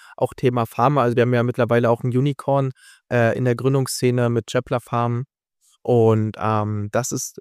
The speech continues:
eine total tolle Nummer, eine to-, total tolle Sache. Ähm, dann zusätzlich, wenn wir uns den guten Vincent Marnitz angucken, äh, mit Bil-, Bild Blue, der ja sogar in der Forbes-Liste letztens erschienen ist, ähm, der auch ordentlich Werbung damit für M V gemacht hat,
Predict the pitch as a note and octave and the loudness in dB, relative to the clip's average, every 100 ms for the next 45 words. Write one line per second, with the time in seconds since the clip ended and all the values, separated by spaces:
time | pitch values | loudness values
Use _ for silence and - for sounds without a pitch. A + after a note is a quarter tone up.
0 | - C3 - B2+ B2 B2 - - - B2 | -10 -8 -6 -4 0 0 -2 -6 0 0
1 | A#2+ B2 B2+ A#2+ - A#2+ G#2+ C3+ - A#2+ | 2 2 2 0 -2 -4 -6 -8 -4 -4
2 | - A#2 A2+ B2 C3 C3 - - - - | -2 -4 -2 -2 0 -2 -2 -20 -20 -4
3 | A#2 A#2 A#2+ A#2+ C#3+ C3+ - C3 A#2+ B2+ | 0 2 2 0 0 0 0 -2 0 0
4 | A#2+ A#2+ - A#2+ A#2 A#2 B2 B2 C3 C#3+ | 2 -2 -2 -2 -2 -4 -6 -2 -2 0
5 | C3 A#2 B2+ C#3+ - C3 - B2+ C3+ B2 | -2 0 2 0 -2 -6 -6 -8 -6 -6
6 | B2 - _ A#2 A#2 A#2+ - C3 - C3 | -6 -12 _ -2 2 0 0 -2 0 0
7 | B2 - C3+ D3 B2+ B2 A#2 A#2+ A#2+ A#2 | 0 0 0 4 6 4 2 0 2 2
8 | - B2 A#2 A2+ A#2 - C3+ - C3+ C3+ | 0 -4 -4 -4 -4 0 0 0 -6 -4
9 | B2 A#2+ A#2+ B2+ - B2+ - B2+ B2+ A#2+ | -2 -4 -4 -6 -8 -10 -6 -4 -2 -2
10 | A#2 - _ - _ - A2+ A2+ A2+ A2+ | -4 -8 _ -20 _ -6 -2 -2 2 2
11 | A2 A#2+ - B2 B2 A#2+ A#2 A#2+ A#2 A#2+ | 2 0 0 -2 0 -2 0 0 -2 -2
12 | - A2+ - A#2+ B2+ A#2+ A2+ - A2+ | -4 -6 2 2 2 -2 -4 -4 -6